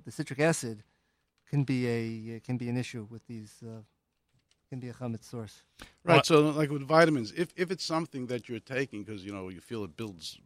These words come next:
Speaker 2: uh, bodies and strong, strong bodies in twelve ways, and it's just, you know, you feel like a little extra pep, I, I, I really think that you, you should stay away from that unless you have Hashgacha on Pesach. But if it's, uh, an important regimen that the doctor wants you to be on,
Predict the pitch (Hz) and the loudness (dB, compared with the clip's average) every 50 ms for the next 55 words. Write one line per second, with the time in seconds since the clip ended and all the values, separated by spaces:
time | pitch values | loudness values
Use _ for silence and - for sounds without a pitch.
0 | _ _ _ - 107 98 92 90 90 90 85 - _ _ _ _ _ - 98 95 | _ _ _ -4 -4 -4 -2 -4 -8 -10 -12 -16 _ _ _ _ _ -2 0 0
1 | 104 98 98 90 85 78 - - 82 85 90 - - - - 104 98 92 92 85 | 0 0 -2 -6 -8 -12 -12 -14 -14 -16 -14 -14 -14 -12 -12 -12 -12 -12 -14 -16
2 | - - - 113 104 95 98 98 95 92 85 92 90 - - 107 98 98 87 87 | -16 -10 -8 -8 -8 -6 -4 -4 -4 -4 -4 -8 -12 -8 -6 -6 -6 -6 -8 -8
3 | 101 107 107 98 90 87 87 92 85 85 85 82 - 98 87 - _ 82 92 87 | -4 -4 -2 -2 -4 -6 -8 -12 -12 -16 -16 -16 -16 -16 -16 -18 _ -18 -18 -18
4 | 80 80 - - 104 98 98 90 - _ _ _ _ _ - - 98 95 95 101 | -18 -18 -14 -14 -12 -12 -12 -16 -18 _ _ _ _ _ -16 -14 -12 -10 -8 -6
5 | 98 92 95 104 - - - - - - - 131 117 - _ - - - _ _ | -6 -2 0 -2 -2 -2 -10 -10 0 0 2 2 2 -2 _ -14 -20 -20 _ _
6 | - 80 69 - 139 135 113 143 143 147 156 160 147 131 - - 131 120 - 113 | -2 0 2 4 4 4 4 4 2 2 2 2 0 -2 -4 -4 -8 -6 -4 -4
7 | 107 - - - 95 101 80 87 92 - - 87 - - - 101 95 90 98 98 | -6 -6 -6 -12 -12 -12 -10 -12 -12 -12 -12 -10 -12 -10 -8 -8 -8 -6 -6 -8
8 | - - 95 92 92 95 107 104 - - 95 87 110 107 92 95 85 - - - | -8 -8 -10 -10 -8 -6 -4 -4 -4 -4 -4 -6 -6 -6 -6 -8 -12 -12 -10 -12
9 | 90 - 101 85 - - 90 82 - - 90 85 _ - 117 113 123 139 131 143 | -12 -10 -12 -16 -16 -14 -14 -14 -14 -14 -16 -16 _ -8 -6 -4 -4 -4 -4 -4
10 | 131 - - 127 127 123 120 - _ - - - _ _ _ _ - 117 113 - | -8 -8 -2 0 0 0 0 -2 _ -18 -20 -20 _ _ _ _ -12 -12 -12 -6
11 | - 135 123 98 113 113 123 139 143 - 120 104 95 92 90 - 90 - - 110 | -2 -2 0 0 0 2 2 0 0 -2 -4 -6 -6 -6 -8 -10 -12 -4 -2 -2
12 | 117 107 - 110 101 101 110 104 - - 92 87 87 80 117 131 139 110 95 95 | -2 -2 -4 -8 -8 -8 -8 -8 -10 -12 -12 -12 -12 -10 -8 -8 -6 -6 -8 -10
13 | 98 101 | -12 -14